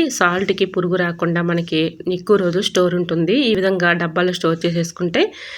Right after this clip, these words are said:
మనకి పురుగు రాకుండా పాడైపోకుండా ఉంటుంది. ట్రై చేయండి.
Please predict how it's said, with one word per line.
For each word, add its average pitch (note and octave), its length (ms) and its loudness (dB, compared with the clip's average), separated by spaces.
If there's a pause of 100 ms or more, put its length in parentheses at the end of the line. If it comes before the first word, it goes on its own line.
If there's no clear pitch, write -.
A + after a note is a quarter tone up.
(140)
మనకి A3 240 0
పురుగు F#3+ 280 4
రాకుండా F#3 400 2
పాడైపోకుండా E3+ 800 -2
ఉంటుంది. F#3 400 0
ట్రై F#3 240 0
చేయండి. E3 440 0